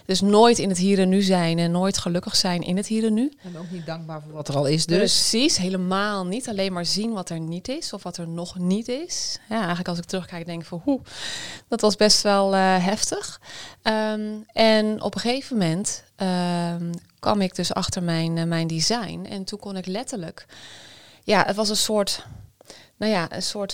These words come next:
Speaker 1: verlichting, <laughs> zeg maar, of een opluchting van, "Oef, ik hoef niet, ik hoef dus te-, hè, dat, dat bepaalde dingen die ik aan nastreven was, ja, dat, dat ben ik dus niet. Dus hoef ik dat ook niet meer na te streven en,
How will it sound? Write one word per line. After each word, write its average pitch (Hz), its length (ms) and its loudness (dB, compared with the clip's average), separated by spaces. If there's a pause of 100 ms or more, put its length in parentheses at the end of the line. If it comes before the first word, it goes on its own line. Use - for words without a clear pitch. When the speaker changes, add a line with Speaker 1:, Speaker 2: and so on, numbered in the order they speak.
(140)
Speaker 1:
verlichting, 233 920 0
<laughs> - 80 -6
zeg 214 120 -6
maar, 214 160 2
of 196 140 2
een 190 140 -8
opluchting 196 800 -2
van, 185 320 -4 (1000)
"Oef, - 500 -6
ik 220 140 -8
hoef 277 360 -10
niet, 240 400 -8 (400)
ik 220 140 -4
hoef - 320 0
dus 220 280 2
te-, - 140 -2
hè, - 360 -4
dat, 196 200 -2
dat 196 160 -2
bepaalde 196 360 2
dingen 208 240 2
die 208 80 2
ik 202 60 -6
aan 196 140 2
nastreven 202 640 0
was, - 140 -2
ja, 214 120 -2
dat, 196 280 0
dat 196 200 2
ben 311 200 2
ik 294 200 0
dus 185 320 0
niet. 175 400 -2
Dus 220 240 2
hoef 247 280 0
ik 240 60 -12
dat 208 180 0
ook 208 160 0
niet 202 180 -2
meer 196 160 0
na 208 180 -2
te 294 100 -2
streven 175 560 -2
en, 202 260 0